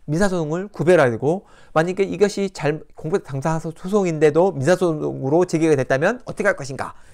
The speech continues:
요거 문제죠. 대법원은 뭐라고 하냐면 공법상 당사자 소송은 공법상 계약에 관한 소송이다. 공법상 계약,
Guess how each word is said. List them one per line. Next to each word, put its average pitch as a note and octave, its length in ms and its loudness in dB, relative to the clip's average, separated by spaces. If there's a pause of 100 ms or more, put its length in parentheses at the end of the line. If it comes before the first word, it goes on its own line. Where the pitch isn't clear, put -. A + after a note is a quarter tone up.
(120)
요거 B2 180 -2 (140)
문제죠. G#2 480 -8 (1120)
대법원은 C3+ 240 -2
뭐라고 A#2+ 160 -2
하냐면 A2 500 -6 (520)
공법상 E3 720 -2
당사자 C#3 400 0
소송은 C#3 560 -4 (420)
공법상 F3+ 840 0
계약에 C3 360 2
관한 B2 200 0
소송이다. D3+ 440 -12 (480)
공법상 F#3+ 560 -8
계약, - 180 -16